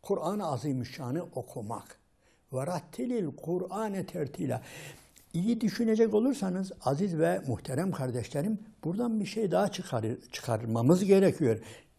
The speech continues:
Belki ilk etapta dikkat etmiyoruz ama ortada kitap falan yok ama Allahu Teala "Verattilil Kur'ane" diyor. Yani Kur'an diye bir şey varmış. Ne? Veya "Şu indirmekte olduğum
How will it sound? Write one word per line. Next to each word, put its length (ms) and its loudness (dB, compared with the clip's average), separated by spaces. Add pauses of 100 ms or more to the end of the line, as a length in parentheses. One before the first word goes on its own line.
(200)
Belki 340 0
ilk 200 4
etapta 360 0
dikkat 280 -2
etmiyoruz 440 -2
ama 280 0 (340)
ortada 680 0 (880)
kitap 420 -4
falan 440 2
yok 400 8
ama 260 2
Allahu 340 2
Teala 480 2
"Verattilil 1000 0 (160)
Kur'ane" 1000 -4
diyor. 240 -20 (680)
Yani 400 2 (420)
Kur'an 540 -2
diye 220 0
bir 60 -8
şey 260 0
varmış. 420 -8 (140)
Ne? 240 10 (240)
Veya 320 10 (280)
"Şu 220 -2
indirmekte 840 2
olduğum 680 6